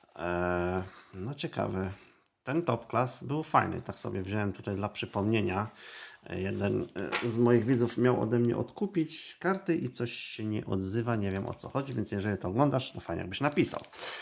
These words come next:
Dobra, zobaczymy sobie jeszcze, co jest w tej saszetce tutaj z La Ligi,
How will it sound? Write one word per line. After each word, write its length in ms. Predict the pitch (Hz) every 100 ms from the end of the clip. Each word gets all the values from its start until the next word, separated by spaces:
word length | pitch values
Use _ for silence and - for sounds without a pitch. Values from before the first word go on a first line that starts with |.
| - -
Dobra, 240 | 110 95
zobaczymy 420 | 110 113 143 120
sobie 200 | 113 113
jeszcze, 200 | 117 -
co 120 | 107
jest 120 | 117 -
w 40 |
tej 120 | 117
saszetce 540 | - 113 - 120 - 117
tutaj 460 | - - 101 101
z 280 | 95 101 98
La 160 | 101 104
Ligi, 460 | 143 131 117 143